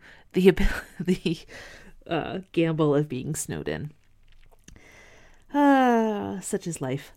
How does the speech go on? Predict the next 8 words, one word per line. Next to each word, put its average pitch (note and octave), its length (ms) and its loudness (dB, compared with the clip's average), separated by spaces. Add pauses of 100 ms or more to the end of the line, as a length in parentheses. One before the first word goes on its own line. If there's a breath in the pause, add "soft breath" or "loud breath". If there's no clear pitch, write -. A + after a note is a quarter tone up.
(220)
But G3+ 200 8 (960 soft breath)
today F4+ 240 0
I - 20 0
wanna D4 180 4
talk D#3 240 0
to E3 100 -8
you C#3+ 160 -4
about C3+ 440 -6